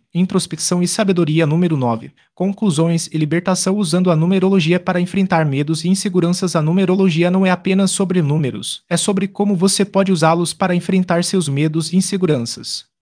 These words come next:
Quando você descobre seu número de vida, por exemplo, isso pode te dar uma visão clara sobre suas forças e fraquezas.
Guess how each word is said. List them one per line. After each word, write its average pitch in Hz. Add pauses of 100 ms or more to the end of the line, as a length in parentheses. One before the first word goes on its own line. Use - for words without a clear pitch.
(120)
Quando 143
você 175
descobre 175
seu 185
número 185
de 190
vida, 131
por -
exemplo, 180
isso 214
pode 208
te 196
dar 156
uma 175
visão 170
clara 165
sobre 175
suas 220
forças 185
e 185
fraquezas. 175